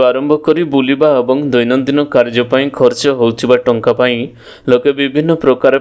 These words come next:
ପେମେଣ୍ଟ ମଧ୍ୟ କରିଅଛନ୍ତି। ନିକଟରେ ରିଲିଜ୍ ହୋଇଥିବା ରିଜର୍ଭ ବ୍ୟାଙ୍କ ଡାଟା ଅନୁସାରେ ଭାରତରେ ଲୋକମାନଙ୍କର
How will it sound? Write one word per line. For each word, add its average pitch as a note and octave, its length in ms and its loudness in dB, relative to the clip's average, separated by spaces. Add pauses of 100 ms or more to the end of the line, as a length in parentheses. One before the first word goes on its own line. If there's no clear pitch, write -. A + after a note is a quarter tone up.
ପେମେଣ୍ଟ B2+ 360 -2
ମଧ୍ୟ C3 360 0
କରିଅଛନ୍ତି। A#2 680 0 (520)
ନିକଟରେ B2+ 460 -2
ରିଲିଜ୍ C#3+ 420 0
ହୋଇଥିବା C#3 380 2
ରିଜର୍ଭ B2+ 420 -2
ବ୍ୟାଙ୍କ C#3 300 -2
ଡାଟା A#2+ 320 2
ଅନୁସାରେ A#2 440 0
ଭାରତରେ A#2+ 580 -2 (480)
ଲୋକମାନଙ୍କର C3 720 0